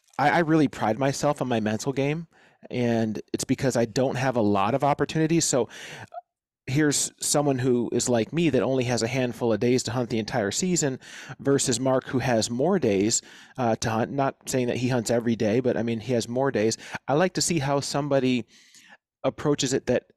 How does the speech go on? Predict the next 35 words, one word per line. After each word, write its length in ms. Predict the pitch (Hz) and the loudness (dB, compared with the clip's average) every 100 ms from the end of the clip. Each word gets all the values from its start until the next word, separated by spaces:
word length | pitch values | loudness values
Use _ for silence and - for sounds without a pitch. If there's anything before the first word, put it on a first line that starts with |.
| - | -12
has 640 | - 135 131 123 120 - - _ _ _ _ _ _ _ | -6 0 2 4 2 0 -6 _ _ _ _ _ _ _
pretty 140 | - 165 | 0 2
much 140 | 143 | 2
been 140 | 135 120 | 0 -2
drinking 360 | 143 143 143 | -2 -2 -2
from 180 | - 120 | -6 -4
the 60 | 110 | -2
fire 320 | 131 156 156 | 0 2 2
hose 260 | 135 117 | 2 0
all 180 | 117 113 | 2 0
season 320 | - 123 120 | 0 0 0
long, 300 | 104 127 147 | 0 0 0
where 180 | 113 107 | 0 0
they're 120 | 127 | 0
just, 300 | 131 120 - - - - - - | 0 -2 -4 -14 -20 -20 -10 0
they're 180 | 135 - | 2 2
inundated 540 | 139 131 123 117 101 | 0 2 2 2 0
with 260 | 120 139 123 | 0 2 2
it, 160 | - | 0
versus 460 | 104 123 123 127 110 | -2 -2 -2 -2 -4
me, 220 | 123 139 | 0 0
where 300 | 120 120 95 | 2 2 2
when 180 | 101 123 | 0 -2
I 80 | 107 | 0
do 160 | 139 | 2
get 140 | 147 - | 2 0
to 100 | 120 | 0
go, 180 | 135 - | 0 0
I 140 | 135 | 0
get 120 | 165 | 0
excited 500 | 139 - 120 123 95 - | -2 -2 0 0 -2 -2
and 140 | 113 | -2
I 300 | 113 113 113 - - - | 0 0 -2 -6 -20 -6
go 140 | 131 120 | -2 0
through 180 | 117 | -2